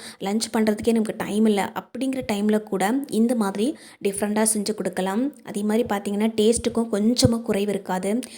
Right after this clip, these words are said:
ஹெல்த்தியும் கூட. நாம இதுல சேர்த்துருக்கக்கூடிய அந்த பட்டாணிக்கு பதிலா நீங்க காராமணி,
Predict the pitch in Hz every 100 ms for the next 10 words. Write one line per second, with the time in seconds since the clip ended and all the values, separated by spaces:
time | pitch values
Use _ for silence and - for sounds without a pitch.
0 | - - 202 202 214 208 220 214 185 202
1 | 262 294 _ _ _ - 233 269 262 240
2 | 233 233 233 226 233 233 214 208 311 262
3 | 214 202 202 214 214 220 190 185 202 220
4 | 196 196 196 196 196 202 185 185 190